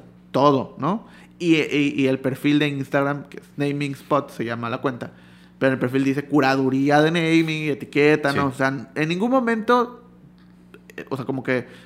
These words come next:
Speaker 1: siempre tratamos de que se vea que es una curaduría, no son proyectos nuestros,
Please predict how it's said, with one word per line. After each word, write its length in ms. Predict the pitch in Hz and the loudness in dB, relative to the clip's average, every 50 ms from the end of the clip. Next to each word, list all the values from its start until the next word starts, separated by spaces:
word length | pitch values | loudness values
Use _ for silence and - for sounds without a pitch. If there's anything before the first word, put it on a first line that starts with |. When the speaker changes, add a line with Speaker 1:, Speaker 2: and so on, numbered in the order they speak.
| - - | -20 -12
Speaker 1:
siempre 280 | - - 180 170 185 190 | -2 0 2 4 4 2
tratamos 360 | 160 156 143 151 156 165 165 | 2 2 2 2 2 2 2
de 80 | 147 139 | 0 0
que 80 | - | 0
se 60 | - 127 | 0 2
vea 160 | 135 147 143 | 2 2 2
que 200 | - 131 - - - | 0 -2 -2 0 0
es 120 | 151 185 | 0 2
una 140 | 202 190 170 | 2 2 2
curaduría, 640 | 165 147 139 135 143 160 202 220 226 226 - - - | 2 2 4 4 2 2 2 2 2 0 0 -4 -8
no 200 | 143 143 160 180 | -2 2 2 4
son 140 | 185 196 180 | 4 4 2
proyectos 320 | 165 165 165 156 160 160 160 | 2 0 0 0 -2 -2 0
nuestros, 460 | 185 208 202 208 220 226 226 214 | 2 2 2 2 2 0 0 -2